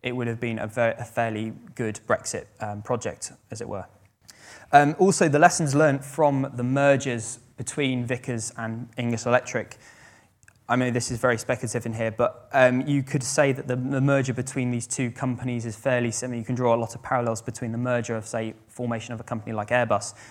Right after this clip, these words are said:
where you've got lots of different companies coming together, um, from, from long distances to try and smash together, uh, to get, uh, smash together to make a project to work, as it were. So the lessons learned from the T S R two programme, if,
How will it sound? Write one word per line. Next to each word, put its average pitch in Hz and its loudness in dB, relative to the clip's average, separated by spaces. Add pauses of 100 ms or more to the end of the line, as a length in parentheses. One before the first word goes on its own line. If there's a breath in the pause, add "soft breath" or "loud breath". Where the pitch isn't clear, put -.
(120 loud breath)
where 131 2
you've 123 2
got 127 2
lots 123 -2
of 117 -4
different 117 -8
companies 113 -8
coming 113 -8
together, 113 -4 (580 loud breath)
um, 110 0
from, 113 -4 (680)
from 123 -4
long 120 0
distances 113 -6
to 120 -10
try 120 -2
and 113 -8
smash - -4
together, 117 -4
uh, 110 -6
to 117 -12
get, - -16 (140)
uh, 110 -6
smash - -4
together 110 -4
to - -10
make 110 -6
a 110 -16
project 110 -8
to - -12
work, 110 -2
as - -16
it 113 -12
were. 101 -8 (300)
So 120 -6
the 117 0
lessons 139 0
learned 120 -2
from 120 -4
the 117 -4
T 131 -6
S 117 -6
R 110 -4
two 120 -6
programme, 110 -4
if, - -8